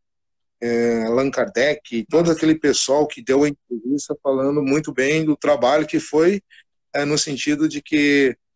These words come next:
Speaker 1: nunca tinham visto uma equipe se defender tão bem, tão bem organizada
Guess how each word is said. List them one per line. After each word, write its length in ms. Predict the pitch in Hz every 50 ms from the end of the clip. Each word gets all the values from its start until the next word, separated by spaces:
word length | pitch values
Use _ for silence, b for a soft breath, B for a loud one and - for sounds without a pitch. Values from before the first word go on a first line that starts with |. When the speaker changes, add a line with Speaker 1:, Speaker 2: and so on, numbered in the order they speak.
| _ _ _
Speaker 1:
nunca 260 | - 143 165 175 - 160
tinham 220 | 156 - 160 156
visto 280 | 127 139 151 151 - 165
uma 120 | 143 143
equipe 300 | 143 120 - 147 147 -
se 160 | - - - 127
defender 420 | 143 135 - 143 135 139 139 -
tão 220 | - 156 160 156 139
bem, 240 | 117 135 151 156 156
tão 240 | - 156 156 151
bem 120 | 139 147 151
organizada 920 | 147 151 139 143 139 139 135 123 113 127 123 139 165 180 180 202 202 202